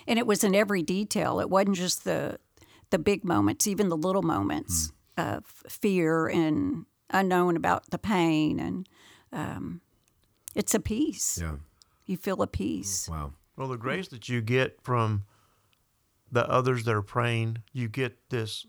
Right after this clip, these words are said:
Speaker 3: serenity feeling that it's all gonna be okay, but you really don't comprehend it at the moment.
Speaker 2: Hmm.
Speaker 3: It's when it's done that you look back and you go, "Wow."
Speaker 2: Hmm.
Speaker 1: Mm-hmm.
Speaker 3: That's when it, that's when the reality sets in that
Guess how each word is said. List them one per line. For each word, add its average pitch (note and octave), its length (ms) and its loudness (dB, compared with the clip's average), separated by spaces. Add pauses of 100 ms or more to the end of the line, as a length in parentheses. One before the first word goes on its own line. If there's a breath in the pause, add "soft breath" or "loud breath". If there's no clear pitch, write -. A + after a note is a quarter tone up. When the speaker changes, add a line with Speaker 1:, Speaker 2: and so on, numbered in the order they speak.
Speaker 3:
serenity B2+ 800 -6
feeling B2+ 580 -2
that G#2+ 240 0 (480 soft breath)
it's A#2+ 140 -2
all B2+ 140 6
gonna B2+ 160 -2
be A2+ 160 0
okay, C3 400 -2 (220 soft breath)
but C3 200 0
you C3 100 -2
really C3 320 -4
don't F3 260 -2
comprehend C3+ 680 0
it F3+ 260 -2
at C#3 160 0
the B2 80 0
moment. G#2+ 560 0 (140)
Speaker 2:
Hmm. G#2 260 0
Speaker 3:
It's C#3 180 0
when C3+ 400 0
it's G#2+ 220 -4 (340)
done C3+ 560 -2
that G#2 220 -4
you A2+ 60 -6
look A#2+ 260 -2
back A#2 220 -6
and A#2 100 -2
you A2 40 -2
go, G#2 320 -2 (440)
"Wow." - 540 -2 (520)
Speaker 2:
Hmm. F#2 160 -8
Speaker 1:
Mm-hmm. F#2+ 500 -16 (140)
Speaker 3:
That's C#3+ 300 2
when C3 200 0
it, G#2+ 240 -4
that's C#3+ 280 0
when C3+ 300 2
the A2 80 0
reality B2 520 2
sets A#2 340 -2
in B2 180 -2
that G#2+ 200 -2